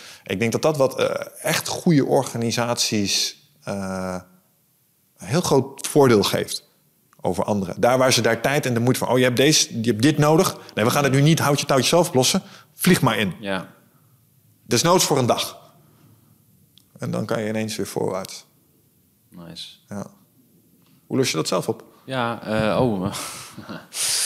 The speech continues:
Speaker 2: Ja, er kwam even een kritisch, eh, ke-, stemmetje op. Hoe ga je die mensen dan betalen? Want dat is natuurlijk voor veel ondernemers ook wel een, eh, uitdaging. Met name in het klein M K B. Dus, eh, tot, weet ik veel, twintig man, eh, vrouw, personeel.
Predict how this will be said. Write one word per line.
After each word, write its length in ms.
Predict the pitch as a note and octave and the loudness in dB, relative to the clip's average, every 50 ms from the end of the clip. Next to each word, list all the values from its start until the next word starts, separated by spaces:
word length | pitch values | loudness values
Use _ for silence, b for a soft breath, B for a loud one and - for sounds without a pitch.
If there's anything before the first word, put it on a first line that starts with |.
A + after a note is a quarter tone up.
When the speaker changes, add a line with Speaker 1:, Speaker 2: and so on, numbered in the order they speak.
| B B B B B B B | B B B B B B B
Speaker 2:
Ja, 340 | - G#2+ A2 A2+ A#2 A2+ G#2+ | -2 0 2 2 2 2 0
er 240 | G#2+ A2+ A2 A2 A2 | 0 -2 -2 -4 -6
kwam 260 | A2 - B2 A#2+ A2+ | -6 -2 0 0 2
even 240 | A2 A2 G#2+ A2 A#2 | 2 2 2 2 2
een 140 | G#2+ G#2 G2+ | 0 0 -2
kritisch, 420 | - - A#2+ A2+ - A2 - - | -2 -4 -2 -2 -2 -2 -2 0
eh, 200 | A#2+ A2 G#2 G2 | 0 0 0 0
ke-, 200 | - A2+ F#2 G2+ | -2 -4 -4 -2
stemmetje 380 | G2+ - C3 B2 A#2+ A2 - G#2+ | -2 -2 0 0 0 2 2 0
op. 120 | G2+ - | 0 -2
Hoe 220 | - A2 A#2 A#2 - | -4 -6 -6 -4 -2
ga 120 | B2 A2 | 0 0
je 140 | G#2+ G#2+ G#2+ | 0 0 0
die 120 | A2 G#2+ | 2 2
mensen 340 | G#2 G#2+ A2 A2+ A2 - A2 | 2 2 0 0 0 0 0
dan 160 | G2+ G2 G2 | 0 0 0
betalen? 640 | F#2+ F2 - F2+ D#2+ E2+ G#2 B2 D3+ F3 G3+ G#3+ F#3+ | -2 -2 -2 0 0 0 0 0 -2 -2 -2 -4 -4
Want 120 | D3 A2 G#2 | -6 -6 -6
dat 160 | G#2 G2+ - | -8 -8 -8
is 80 | G#2 F#2+ | -10 -10
natuurlijk 280 | G2 F#2+ G#2+ G2+ - | -10 -10 -12 -10 -10
voor 120 | - G2+ F#2 | -10 -10 -6
veel 180 | - A2 G#2 | -4 -4 -2
ondernemers 500 | G2+ G2+ G#2 G#2 G2+ G2+ G2+ G2 F#2+ - | -2 -4 -4 -6 -4 -4 -4 -6 -6 -6
ook 140 | F#2+ F2+ - | -6 -6 -6
wel 100 | A2 G#2 | -4 -4
een, 120 | G2+ G#2 | -4 -4
eh, 300 | G#2 G2+ G2+ G2+ G2 G2 | -4 -4 -4 -6 -6 -6
uitdaging. 520 | G2 G2 G#2 G#2 G2 G2+ F#2+ G2+ G#2+ A2+ G#2 | -6 -6 -6 -4 -2 -2 -2 -2 -2 -2 -4
Met 100 | F#2+ F#2 | -2 -2
name 280 | G2 G2 G2 G2+ G2 - | -2 -2 -2 -2 -2 -2
in 100 | - G#2 | -2 -2
het 180 | G#2 G2 - | -4 -4 -6
klein 420 | - - A2+ A2+ A#2 A#2 G2+ F2+ A2 | -4 -2 0 0 0 0 0 -2 -2
M 40 | G#2 | -2
K 160 | - A2+ G2+ | -2 -2 -2
B. 20 | |
Dus, 460 | G2+ F#2+ G2+ B2+ C3+ B2 G#2 - - | 0 0 0 0 -2 -2 -4 -4 -4
eh, 140 | - G2 F#2 | -2 -2 -4
tot, 440 | F#2+ F2+ - - - - - - - - | -4 -6 -6 -6 -6 -6 -6 -10 -10 -12
weet 120 | - E2 | -14 -14
ik 100 | E2 E2 - | -14 -14 -14
veel, 100 | F#2 F2+ | -14 -12
twintig 260 | - - F#2 F2+ F2 | -10 -10 -10 -8 -8
man, 240 | E2+ F2+ F#2 F2+ F2 | -10 -10 -10 -10 -10
eh, 600 | F2 F2 F2+ F2+ F2 F2 F2 F2 F2+ - - - F#2 | -10 -12 -12 -14 -12 -12 -12 -12 -12 -12 -14 -14 -12
vrouw, 320 | F2+ - - F#2 E2 E2+ E2+ | -10 -6 -4 -2 -2 -2 -2
personeel. 480 | - F#2+ F2+ - - F2 F2 F#2+ A2+ | -4 -4 -4 -4 -4 -6 -6 -6 -6